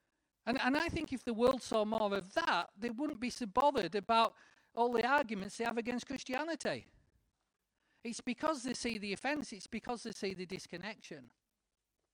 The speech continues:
So what's the third thing? And I, I'm just gonna finish with this. Here's the third thing. Connect to the Word.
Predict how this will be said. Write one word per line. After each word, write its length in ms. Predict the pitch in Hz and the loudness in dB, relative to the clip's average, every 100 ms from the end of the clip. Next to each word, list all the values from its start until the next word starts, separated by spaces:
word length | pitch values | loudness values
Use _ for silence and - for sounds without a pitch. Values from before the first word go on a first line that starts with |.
| _ _ _ _ _ _ _ _ _ _ _ _ _ _ - - | _ _ _ _ _ _ _ _ _ _ _ _ _ _ -20 -10
So 160 | 247 | -2
what's 180 | 247 240 | -2 -2
the 80 | 262 | -2
third 280 | - 220 202 | 2 2 2
thing? 200 | 170 156 | 0 0
And 120 | 170 | 0
I, 280 | 196 160 180 | -2 -2 -6
I'm 80 | - - - _ _ _ | -6 -12 -20 _ _ _
just 160 | - - | -16 -8
gonna 220 | - 165 - - - _ - | -4 -4 -6 -14 -20 _ -20
finish 400 | - 196 190 - | -4 -2 -2 -4
with 140 | 151 | -4
this. 300 | 147 180 - - _ _ _ _ _ _ _ - | -6 -12 -16 -20 _ _ _ _ _ _ _ -4
Here's 180 | 254 233 | -2 -2
the 80 | |
third 300 | 240 220 214 | 0 2 2
thing. 300 | - 156 127 - | 0 -4 -4 -6
Connect 760 | - 233 247 269 247 - - - _ | 0 0 2 0 0 -4 -18 -20 _
to 100 | - | -8
the 140 | 202 202 | -6 -4
Word. 400 | 190 165 127 | -2 -2 -4